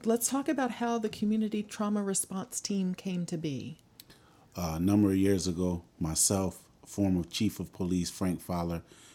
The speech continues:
Speaker 2: and the President of the Common Council and co-founders of Mothers Against Gun Violence, Helen Hudson,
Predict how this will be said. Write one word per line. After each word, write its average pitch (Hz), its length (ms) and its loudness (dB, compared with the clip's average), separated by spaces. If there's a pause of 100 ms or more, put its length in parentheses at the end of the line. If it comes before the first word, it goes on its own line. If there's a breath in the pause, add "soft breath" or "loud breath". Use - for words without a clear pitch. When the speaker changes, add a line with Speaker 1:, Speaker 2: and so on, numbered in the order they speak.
(120)
Speaker 2:
and 80 180 -4
the 76 40 -4
President 87 460 -2
of 78 60 -6
the 78 40 -6
Common 85 360 -2
Council 85 500 -2
and 76 140 -6
co-founders 82 720 -4 (340 loud breath)
of 78 180 -6
Mothers 82 380 -2
Against 82 320 -2
Gun 85 180 -2
Violence, 80 420 -6
Helen 85 260 -4
Hudson, 160 440 -4